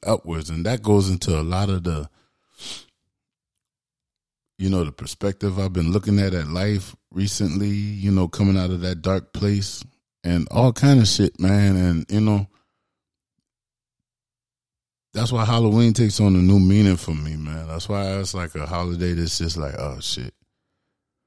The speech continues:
But my granny meant a lot to me, man, and I shouldn't trend downwards because of that situation. And then, like, in another week, it's my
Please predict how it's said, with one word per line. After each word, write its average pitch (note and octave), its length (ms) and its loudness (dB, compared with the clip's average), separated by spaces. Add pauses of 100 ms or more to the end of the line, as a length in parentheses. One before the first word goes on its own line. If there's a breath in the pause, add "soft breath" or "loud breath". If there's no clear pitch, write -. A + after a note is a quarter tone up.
(520)
But F2+ 320 -6 (1900)
my F#2+ 100 -6
granny C3+ 320 4
meant A#2+ 240 4
a F#2 60 0
lot G2+ 300 -2
to E2 60 -10
me, D#2 160 -6
man, E2 440 -4
and D#2 180 -8
I F#2 100 -4
shouldn't G2+ 400 -2
trend F#2+ 440 -2
downwards E2 680 0
because F#2+ 460 -6
of F#2 80 -2
that E2 180 -4
situation. E2+ 640 -8
And D#2 220 -6
then, G#2+ 260 4
like, F#2+ 200 -2
in F2+ 80 -2
another F2 400 -2
week, F#2+ 300 -4
it's D#2+ 160 -12
my D#2+ 140 -14